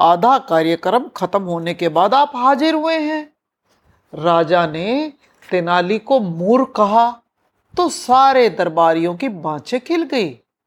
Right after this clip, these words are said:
वो बहुत खुश हो गए। उन्होंने भी राजा की हाँ में हाँ मिलाई। बोले, "आपने बिल्कुल सत्य कहा है। तेनालीराम मूर्ख ही नहीं बल्कि महामूर्ख है।"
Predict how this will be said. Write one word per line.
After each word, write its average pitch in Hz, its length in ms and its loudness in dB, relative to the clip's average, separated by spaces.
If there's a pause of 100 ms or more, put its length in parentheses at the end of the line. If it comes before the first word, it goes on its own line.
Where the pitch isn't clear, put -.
(320)
वो 208 120 2
बहुत 233 720 2
खुश 240 320 -6
हो 220 100 2
गए। 220 280 -4 (500)
उन्होंने 208 400 -2
भी 180 180 2
राजा 175 320 2
की 269 180 -6
हाँ 269 280 2
में 277 140 0
हाँ 262 220 4
मिलाई। 240 380 2 (600)
बोले, 196 320 2
"आपने 185 420 2
बिल्कुल 240 380 -4
सत्य 311 440 -4
कहा 285 280 4
है। 175 340 -4 (680)
तेनालीराम 190 880 2 (440)
मूर्ख 262 440 0
ही 208 120 -2
नहीं 175 340 -6
बल्कि 196 340 -4
महामूर्ख 311 840 0
है।" 277 240 0